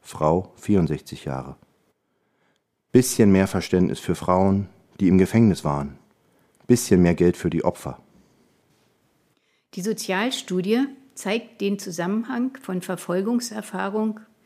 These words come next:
Speaker 2: Erleben des Anerkennungsverfahrens und der heutigen Lebenssituation der Befragten auf.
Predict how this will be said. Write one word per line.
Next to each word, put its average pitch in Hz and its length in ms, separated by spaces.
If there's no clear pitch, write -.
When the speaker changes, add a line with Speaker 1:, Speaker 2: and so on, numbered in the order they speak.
Speaker 2:
Erleben 220 680
des 170 180
Anerkennungsverfahrens 214 1400
und 202 180
der 202 120
heutigen 185 420
Lebenssituation 170 960
der 82 140
Befragten - 640
auf. - 400